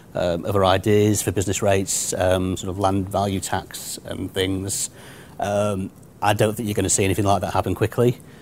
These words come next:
um, because the Chancellor needs his twenty-six billion pounds a year. Um, and it's, it's a, you know, it's, it's a tax that's i-, in just one form or another has been around four hundred years. So,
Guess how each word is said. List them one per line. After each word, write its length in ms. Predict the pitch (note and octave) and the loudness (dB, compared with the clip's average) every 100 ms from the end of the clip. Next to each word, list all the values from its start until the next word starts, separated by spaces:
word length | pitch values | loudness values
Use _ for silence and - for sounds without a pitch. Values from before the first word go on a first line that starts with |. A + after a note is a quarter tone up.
| - - | -18 -6
um, 520 | F2+ F#2 F#2+ F#2 F#2 | -2 0 0 0 -2
because 300 | F2+ F#2 F#2 | -4 -2 -2
the 60 | F#2+ | -2
Chancellor 460 | - F#2+ - G2 F#2 - | -2 -2 -2 -2 -4 -4
needs 180 | F#2+ F#2+ | -4 -2
his 140 | F#2+ | -4
twenty-six 360 | - G2+ F#2 - | -2 -2 -2 -4
billion 300 | G#2+ G#2 G2+ - - | -2 -2 -2 -6 -2
pounds 200 | A#2 A2+ | 0 2
a 40 | |
year. 220 | F2+ F#2 - - - | 2 0 -4 -18 -10
Um, 600 | F#2 F#2+ F#2 F#2 F#2+ F#2 F#2 | -4 -4 -2 -4 -4 -6 -8
and 120 | F#2+ | -6
it's, 140 | G#2 G#2+ | -6 -4
it's 220 | A2 - | -2 0
a, 80 | G2 - - | -2 -6 -10
you 80 | |
know, 40 | E2+ | -8
it's, 140 | F#2+ | -8
it's 100 | - | -8
a 60 | G#2+ | -4
tax 300 | - A2 - | -2 -2 -2
that's 280 | E2+ - - - - - - - - | -2 -2 -2 -10 -18 -20 -20 -18 -12
i-, 100 | D3+ | -4
in 240 | D3 A2+ G#2 | 2 4 4
just 320 | F#2+ - - | 0 -2 2
one 160 | A#2+ G#2 | 2 4
form 180 | A2+ | 4
or 40 | G#2+ | 4
another 160 | G#2+ | 4
has 80 | G2 | 2
been 100 | G2 | 2
around 380 | G2 G#2+ G2 G2 | 4 4 4 2
four 200 | - G#2+ | 2 2
hundred 200 | F#2+ F#2+ | 2 0
years. 520 | A2 G#2+ F2+ - - - - - - - | 2 2 0 -8 -12 -16 -20 -20 -20 -6
So, 420 | - F#2 F2+ | 2 2 2